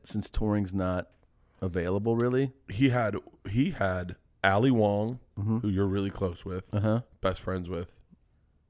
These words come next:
Speaker 1: Okay. Yes, I, I'm friends with Ali.
Speaker 2: But
Speaker 1: She's
Speaker 2: not
Speaker 1: great.
Speaker 2: best, right?
Speaker 1: No, but we're,
Speaker 2: Okay,
Speaker 1: we're
Speaker 2: there we go.
Speaker 1: friends.
Speaker 2: Just so she knows.
Speaker 1: Okay.
Speaker 2: And, uh, he had, uh,
Speaker 1: Who else was there?
Speaker 2: Chelsea Handler.
Speaker 1: Yes.
Speaker 2: And some other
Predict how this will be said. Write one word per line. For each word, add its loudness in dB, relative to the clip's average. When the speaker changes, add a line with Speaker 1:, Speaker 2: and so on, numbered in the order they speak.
Speaker 1:
Okay. 0
Yes, 4
I, 2
I'm 0
friends 0
with -2
Ali. 0
Speaker 2:
But -8
Speaker 1:
She's 0
Speaker 2:
not 2
Speaker 1:
great. 4
Speaker 2:
best, 2
right? -4
Speaker 1:
No, 2
but 0
we're, 0
Speaker 2:
Okay, -6
Speaker 1:
we're 0
Speaker 2:
there 0
we -4
go. 2
Speaker 1:
friends. -2
Speaker 2:
Just -10
so -14
she -18
knows. -18
Speaker 1:
Okay. -6
Speaker 2:
And, 6
uh, 0
he 2
had, 2
uh, 4
Speaker 1:
Who -2
else -2
was -4
there? -6
Speaker 2:
Chelsea 0
Handler. 2
Speaker 1:
Yes. 2
Speaker 2:
And 0
some 0
other 2